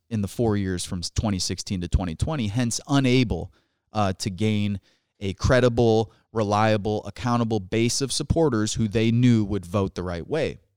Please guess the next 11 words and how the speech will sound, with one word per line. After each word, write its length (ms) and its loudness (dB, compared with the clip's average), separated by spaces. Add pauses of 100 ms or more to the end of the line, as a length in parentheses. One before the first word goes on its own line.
(200)
So 280 2
everything 540 2
I 80 4
had 160 6
been 140 4
involved 400 4
with 180 -2
prior 240 0
to 80 -4
twenty 260 0
sixteen, 680 -4